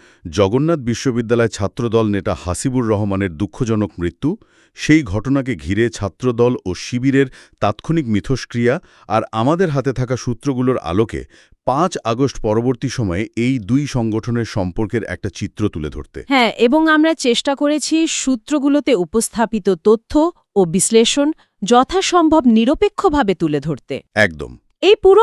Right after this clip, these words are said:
Speaker 2: আলোচনা আর সূত্রগুলো দেখার পর, মানে, আমার মনে একটা প্রশ্ন কিন্তু ঘুরপাক খাচ্ছে।
Speaker 1: কি প্রশ্ন?
Speaker 2: যে রাজনৈতিক পালাবদল বা সংকটকালে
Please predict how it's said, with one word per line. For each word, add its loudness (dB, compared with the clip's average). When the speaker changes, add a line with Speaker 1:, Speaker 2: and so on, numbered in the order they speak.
Speaker 2:
আলোচনা 4
আর 4
সূত্রগুলো 0
দেখার -2
পর, -6
মানে, 2
আমার 4
মনে 6
একটা -2
প্রশ্ন 0
কিন্তু 0
ঘুরপাক 0
খাচ্ছে। -6
Speaker 1:
কি -2
প্রশ্ন? -6
Speaker 2:
যে 4
রাজনৈতিক 4
পালাবদল 2
বা -2
সংকটকালে 0